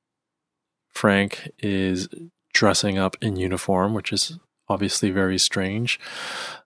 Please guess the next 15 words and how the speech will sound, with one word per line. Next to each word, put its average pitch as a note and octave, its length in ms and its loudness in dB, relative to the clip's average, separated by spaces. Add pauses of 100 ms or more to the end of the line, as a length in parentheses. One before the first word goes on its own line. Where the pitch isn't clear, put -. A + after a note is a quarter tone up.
(120)
Uh, G2+ 320 0
but - 260 0
more B2 160 8
importantly, G#2+ 640 4
he G2+ 200 6
has G2 200 4
a G2+ 60 2
gun F#2 420 0 (320)
he's G2+ 180 -4
preparing F#2 540 0
on F#2 140 -4
the F#2 100 -4
night F#2+ 220 -2
dresser - 500 -4
table. G2+ 380 -6